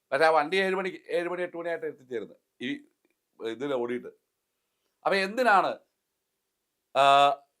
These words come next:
ഈ ആളെ കൊല്ലിക്കുന്ന ഇത്തരം സർവീസുകൾ? എത്ര പേരുടെ രക്തം കണ്ടാൽ നിങ്ങൾക്ക് ഈ രക്തക്കൊതി തീരും? നിങ്ങൾക്ക് പറ്റില്ലെങ്കിൽ ആ വണ്ടി ഫാസ്റ്റ് പാസഞ്ചറായിട്ട് ഓടിക്കുന്നത്. ഇപ്പൊ ആളെ കൊല്ലാനായിട്ട് ഈ സമയം വെച്ചിട്ട് ഇത് ചെയ്യുന്നോണ്ടല്ലേ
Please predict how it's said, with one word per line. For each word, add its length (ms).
ഈ 220
ആളെ 280
കൊല്ലിക്കുന്ന 540
ഇത്തരം 380
സർവീസുകൾ? 580
എത്ര 260
പേരുടെ 560
രക്തം 460
കണ്ടാൽ 440
നിങ്ങൾക്ക് 300
ഈ 100
രക്തക്കൊതി 440
തീരും? 400
നിങ്ങൾക്ക് 240
പറ്റില്ലെങ്കിൽ 460
ആ 100
വണ്ടി 500
ഫാസ്റ്റ് 340
പാസഞ്ചറായിട്ട് 560
ഓടിക്കുന്നത്. 400
ഇപ്പൊ 120
ആളെ 240
കൊല്ലാനായിട്ട് 480
ഈ 100
സമയം 340
വെച്ചിട്ട് 340
ഇത് 100
ചെയ്യുന്നോണ്ടല്ലേ 440